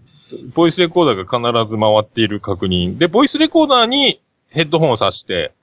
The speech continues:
録音されている音を自分のヘッドホンに返すというやり方をしているので、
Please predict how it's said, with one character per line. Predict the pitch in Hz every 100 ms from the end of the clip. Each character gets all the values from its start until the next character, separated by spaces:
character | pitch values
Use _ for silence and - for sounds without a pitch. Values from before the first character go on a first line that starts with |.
| _ _ -
録 | 156 175 _ _ 226
音 | 226 214
さ | - 214
れ | 202
て | 196 214 208
い |
る | 202
音 | 185 185 - 208 247 277
を | 156 - _ _ 120
自 | 113 123
分 | 127
の | 127 120 110 110 -
ヘ | 127
ッ |
ド | 113
ホ | 117
ン |
に | 90
返 | 113 104
す | 82 -
と | -
い | 82
う | 80
や | 82
り |
方 | 85 85
を | 78
し |
て | -
い | 80
る |
の | 73
で、 | 71 73